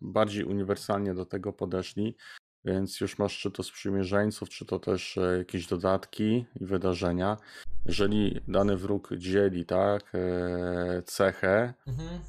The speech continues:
Speaker 2: tak,
Speaker 1: którego
Speaker 2: tak.
Speaker 1: zabiłeś z jakimś innym, no to wtedy jest odpalany jakiś efekt.
Speaker 2: Mhm.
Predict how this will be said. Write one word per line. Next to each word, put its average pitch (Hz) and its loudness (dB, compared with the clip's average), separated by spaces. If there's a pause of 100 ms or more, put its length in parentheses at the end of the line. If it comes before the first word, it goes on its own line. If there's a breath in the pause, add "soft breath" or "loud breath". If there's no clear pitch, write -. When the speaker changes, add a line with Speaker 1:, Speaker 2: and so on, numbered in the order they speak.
(120)
Speaker 2:
tak, 110 -2
Speaker 1:
którego 98 4
Speaker 2:
tak. 98 6
Speaker 1:
zabiłeś 95 6
z - -4
jakimś 98 0
innym, 113 6
no 98 0
to 95 -2
wtedy 95 4
jest 92 -4
odpalany 90 2
jakiś 87 -6
efekt. - -8 (540)
Speaker 2:
Mhm. 190 -8